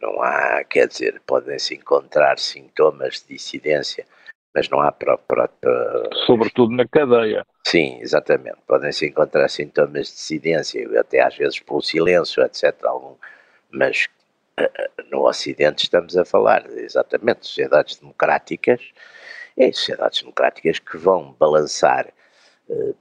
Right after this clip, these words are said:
Speaker 1: não direi que no dia a dia, mas no, quase na semana a semana ou no mês a mês, as consequências,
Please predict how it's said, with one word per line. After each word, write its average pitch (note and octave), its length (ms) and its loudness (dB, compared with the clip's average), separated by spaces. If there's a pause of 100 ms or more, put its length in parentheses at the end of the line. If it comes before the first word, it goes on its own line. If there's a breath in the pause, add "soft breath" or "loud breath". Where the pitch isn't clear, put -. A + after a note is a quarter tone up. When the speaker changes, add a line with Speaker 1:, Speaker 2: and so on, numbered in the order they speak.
(120)
Speaker 1:
não C#2+ 160 -6
direi C#2 280 2
que - 140 -20
no C#2+ 100 0
dia D2 220 4
a C#2+ 40 4
dia, D#2 320 2
mas A#1+ 240 -10
no, B1+ 400 -10
quase C#2+ 340 4
na D2 80 -2
semana D2+ 460 0
a D2 40 0
semana C#2+ 460 -2
ou C2+ 100 -4
no C#2 120 -14
mês F#2 320 0
a A#1 60 -2
mês, E2 420 -2
as G#2 100 0
consequências, A2 920 2